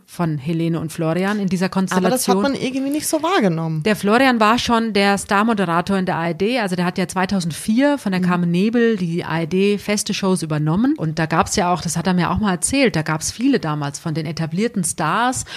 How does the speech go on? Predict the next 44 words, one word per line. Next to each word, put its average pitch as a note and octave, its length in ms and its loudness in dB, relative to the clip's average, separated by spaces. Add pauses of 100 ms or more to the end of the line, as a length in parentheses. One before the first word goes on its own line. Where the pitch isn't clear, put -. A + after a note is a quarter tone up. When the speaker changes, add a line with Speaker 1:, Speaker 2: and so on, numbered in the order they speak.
(260)
Speaker 1:
oder F3 240 2
auch E3 220 -2
gerade E3+ 300 -2
Manager E3 720 0
von D#3 240 -4
Stars, D#3+ 460 0
die F3+ 80 -2
ja D#3+ 120 0
immer F#3 180 0
mit E3+ 180 -2
Carmen E3+ 240 0
Nebel F3+ 260 2
gearbeitet E3+ 600 -2
haben. D#3+ 320 -2 (320)
Und F3+ 160 0
die F3 80 4
haben F#3 100 2
dann F#3+ 160 4
richtig G3 300 0
damals F#3+ 420 0
zu - 100 -6
so E3+ 100 -2
einem E3+ 60 -2
kleinen F3 280 0
Boykott E3 500 0
aufgerufen, D#3+ 720 -4
von F3+ 180 -2
wegen, F3+ 200 2
hey, F#3+ 160 2
man F3 180 0
soll F3 140 2
nicht F#3+ 180 0
zu - 80 -6
diesem F3 220 0
Jungspund G3 500 2
in F#3 100 -2
die E3+ 80 0
Sendung G3+ 380 0
gehen. - 300 -14
Speaker 2:
Ach, F#3+ 140 0
wirklich? F3+ 380 2
Speaker 1:
Ja, G3+ 140 0
ja. B3 260 2 (280)
Und F#3 200 -2